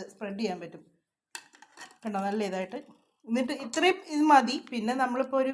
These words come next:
വീഡിയോ ഒക്കെ എടുക്കുമ്പോഴത്തേക്ക് അതിനൊരു ചെറിയ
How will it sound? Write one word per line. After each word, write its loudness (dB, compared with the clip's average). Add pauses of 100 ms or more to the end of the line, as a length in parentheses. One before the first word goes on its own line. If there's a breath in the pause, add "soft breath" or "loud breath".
വീഡിയോ -4
ഒക്കെ -2
എടുക്കുമ്പോഴത്തേക്ക് -4 (680 loud breath)
അതിനൊരു 0 (100)
ചെറിയ 4